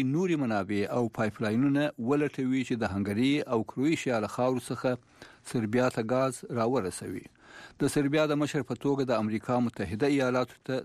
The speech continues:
دا د ښاغلي ووچیچ لومړنی سفر و. هغه د خپل دې سفر په وخت د امریکایي چارواکو سره وکتل. هغه امریکا غږ ته وویل چې امریکایي چارواکو ده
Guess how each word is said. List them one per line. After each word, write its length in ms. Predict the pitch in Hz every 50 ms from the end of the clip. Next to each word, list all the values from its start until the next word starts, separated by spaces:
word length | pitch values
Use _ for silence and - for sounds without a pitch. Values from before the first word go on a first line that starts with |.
| 127 107 131
دا 80 | 135 135 131
د 100 | 127 - -
ښاغلي 440 | 117 107 104 113 123 127 123 120
ووچیچ 380 | 104 101 98 - - 165 151 - - - - - -
لومړنی 400 | 117 110 113 104 101 110 123 120 - -
سفر 240 | 113 - 113 107 92 90
و. 80 | 90 98 - _ - - - - - - -
هغه 140 | 127 131 160 147
د 160 | 143 - -
خپل 200 | - 156 151 151
دې 80 | 160 139 - 131
سفر 260 | - - 151 143 -
په 140 | 127 127 135
وخت 200 | 131 113 - -
د 100 | 110 101
امریکایي 600 | 101 101 104 98 - - 139 123 120 131 147 160 156 151 143 -
چارواکو 520 | - 113 107 107 117 131 131 127 - - -
سره 220 | 107 98 104 113
وکتل. 420 | - - 104 - - 92 87 - - _ _ - - - 104
هغه 300 | 104 104 113 127 127 - - 123
امریکا 300 | 110 107 104 - - 104 104 117
غږ 120 | 117 - -
ته 40 | - 131
وویل 240 | 147 151 135 120 - -
چې 120 | - 120 117 117 - - - - - - 139 131
امریکایي 440 | 139 135 139 139 160 156 160 139 -
چارواکو 560 | 131 120 120 120 117 104 101 - - 110 104 120 117 117
ده 80 | 151